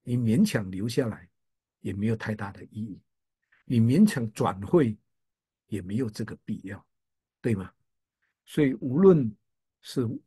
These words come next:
因着夫妻的关系也好，或者其他自己的母会的感情关系也好，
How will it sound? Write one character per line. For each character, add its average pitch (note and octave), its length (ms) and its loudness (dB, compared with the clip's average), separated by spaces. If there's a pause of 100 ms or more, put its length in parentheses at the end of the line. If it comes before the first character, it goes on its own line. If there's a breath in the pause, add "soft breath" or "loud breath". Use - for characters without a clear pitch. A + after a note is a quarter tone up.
(140)
因 D#3+ 180 0
着 D3 160 4
夫 F3 260 -4
妻 D#3+ 180 -4
的 C3+ 120 -4
关 C#3 260 -2
系 C#3 180 -8
也 G#2 280 -4
好， F#2 280 -10 (1300)
或 D#3+ 120 2
者 A2 140 -2
其 C#3 380 -2
他 D3 460 0 (1300)
自 - 160 2
己 B2 160 -2
的 B2+ 100 -2
母 A2+ 320 -2
会 C#3 260 2
的 A2 120 -6
感 F2 340 -8
情 A2 300 -6
关 C3+ 240 0
系 A#2 240 -6
也 G2+ 240 -4
好， G2+ 200 -10